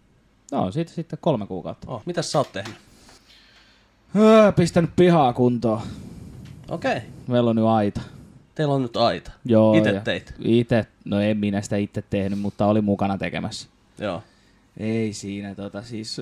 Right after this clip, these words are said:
Speaker 1: ter-, mä oon nyt riippumatossa ja, ja <laughs> rakentanut aitaa ja ollut tehnyt pihahommia. Mä oon kyllä tehnyt naurettavan vähän siihen nähden, mitä kaikkea siellä on saatu aikaiseksi, että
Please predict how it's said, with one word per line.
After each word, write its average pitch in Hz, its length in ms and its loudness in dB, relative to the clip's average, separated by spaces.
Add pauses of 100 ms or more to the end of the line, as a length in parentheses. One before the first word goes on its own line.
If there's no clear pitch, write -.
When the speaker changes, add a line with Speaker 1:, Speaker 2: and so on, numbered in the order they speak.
(140)
Speaker 1:
ter-, 175 500 -4
mä 170 220 -4
oon 123 100 -4
nyt 180 120 0
riippumatossa 143 680 -4
ja, 113 320 -2
ja 113 280 -2 (680)
<laughs> - 800 -20
rakentanut 123 520 -4
aitaa 117 480 0
ja 104 300 -2 (540)
ollut 101 380 -2 (420)
tehnyt 110 360 0
pihahommia. 101 680 0
Mä 101 80 -4
oon 110 100 -2
kyllä 113 160 -2
tehnyt 117 280 0
naurettavan 101 580 -2
vähän 95 240 -10
siihen 92 260 -12
nähden, 92 260 -8
mitä 92 200 -10
kaikkea 90 340 -8
siellä 95 220 -4
on 90 60 -6
saatu 95 300 -6
aikaiseksi, 101 580 -8
että - 180 -14